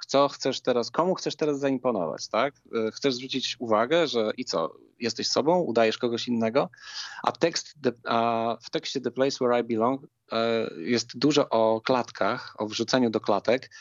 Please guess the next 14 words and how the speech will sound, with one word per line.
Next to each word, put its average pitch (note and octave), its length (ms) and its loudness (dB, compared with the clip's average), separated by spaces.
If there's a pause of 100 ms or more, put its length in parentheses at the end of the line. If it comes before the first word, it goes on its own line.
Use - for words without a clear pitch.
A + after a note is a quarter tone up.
(220)
No C3 60 4
i C3+ 40 6
sam E3+ 200 0
tytuł, F#2+ 500 0 (260)
miejsce, C#3 320 4
do C#3+ 120 2
którego B2+ 360 0
należę. G2+ 480 0 (360)
My C3 80 4
specjalnie C3+ 760 0
stworzyliśmy C3+ 760 -6
utwór C3 540 -2
typowo B2+ 680 0
progresywny. A2+ 880 -2